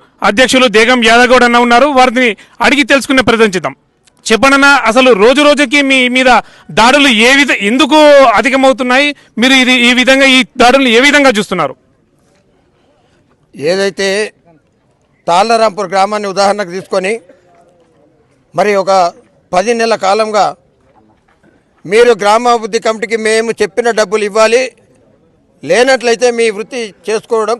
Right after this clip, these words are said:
Speaker 2: కుదరదని చెప్పి అక్కడ చెప్తున్నటువంటి పరిస్థితి. మరి ఏదైతే మేము చెట్లు ఉన్నాయి మాకు, ప్రకృతిగా వచ్చే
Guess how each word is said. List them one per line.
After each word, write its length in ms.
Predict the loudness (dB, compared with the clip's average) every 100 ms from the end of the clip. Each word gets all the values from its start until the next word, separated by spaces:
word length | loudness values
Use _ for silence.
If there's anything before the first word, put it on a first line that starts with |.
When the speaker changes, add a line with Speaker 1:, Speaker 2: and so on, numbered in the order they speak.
| -8
Speaker 2:
కుదరదని 480 | -6 -4 -4 -4 -8
చెప్పి 260 | -8 -6 -6 -8 _ _ _ _ _ _ _ -10
అక్కడ 160 | -8 -8 -8
చెప్తున్నటువంటి 540 | -8 -6 -6 -6 -6 -6
పరిస్థితి. 340 | -6 -10 -14 -14 _ _ _ _ _ -10
మరి 140 | -6 0
ఏదైతే 240 | 2 2 2
మేము 140 | -2 -4 -6
చెట్లు 240 | -6 -4
ఉన్నాయి 200 | -2 -2 -2
మాకు, 200 | -2 -2 -2 -6 _ _ _ _ _ _ _ -6
ప్రకృతిగా 640 | -6 -6 -10 -10 -2 0 0
వచ్చే 200 | 0